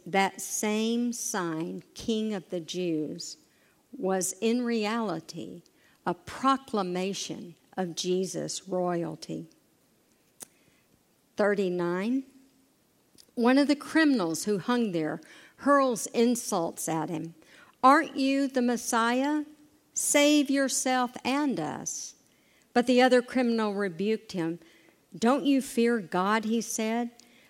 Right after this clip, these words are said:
"since you are under the same sentence? We are punished justly, for we are getting what our deeds deserve. And this man who has done nothing wrong, he deserves,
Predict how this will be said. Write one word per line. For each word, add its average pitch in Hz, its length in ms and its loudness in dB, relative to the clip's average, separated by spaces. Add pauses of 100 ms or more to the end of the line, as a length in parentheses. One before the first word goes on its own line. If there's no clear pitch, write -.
"since - 360 2
you 247 140 4
are 226 160 4
under 220 320 2
the 175 160 0
same 190 460 -2
sentence? 240 840 -4 (680)
We 285 200 8
are 285 120 6
punished 190 640 -4
justly, 180 760 -4 (580)
for 214 160 6
we 233 300 6
are 214 120 4
getting 220 440 2
what 196 160 0
our 185 180 2
deeds 180 480 -2
deserve. 160 680 -4 (680)
And 202 180 2
this 330 300 4
man 285 380 4
who 233 180 2
has 202 260 -2
done 175 400 -2
nothing 208 480 -2
wrong, 208 480 -2 (1160)
he 302 320 4
deserves, 214 800 -2